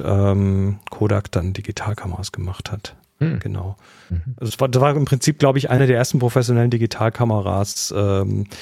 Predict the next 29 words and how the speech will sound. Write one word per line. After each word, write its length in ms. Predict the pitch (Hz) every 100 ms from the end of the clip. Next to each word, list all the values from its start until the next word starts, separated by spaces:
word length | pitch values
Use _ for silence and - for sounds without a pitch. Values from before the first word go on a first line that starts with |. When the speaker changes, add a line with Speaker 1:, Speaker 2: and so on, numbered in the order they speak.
| - -
Speaker 1:
da 120 | - 107
hat 120 | -
Kodak 440 | 127 120 120 - - -
dann 260 | 107 107 113
von 600 | - - 117 123 123 113 _ - - _ _ _ _
Nikon 500 | 113 143 - 127 120
nämlich 340 | 113 113 117
Kameras 380 | - 147 135 135
gekauft, 320 | 127 139 156
aber 140 | 151 135
nicht 160 | 175
von 160 | - 165
Nikon, 280 | 185 196 165
sondern 200 | 151 143
die 80 |
haben 80 | 151
die 80 | 160
tatsächlich 480 | - 156 165 - 147
wohl 100 | 143
im 100 | 139
ganzen 300 | 139 - 139
regulären 440 | 131 131 123 110
Handel 260 | 135 175 156
gekauft 420 | 147 143 151 -
und 100 | 113
haben 120 | 120
die 80 | 120
dann 160 | 117 135
umgebaut. 680 | 143 151 117 - - 139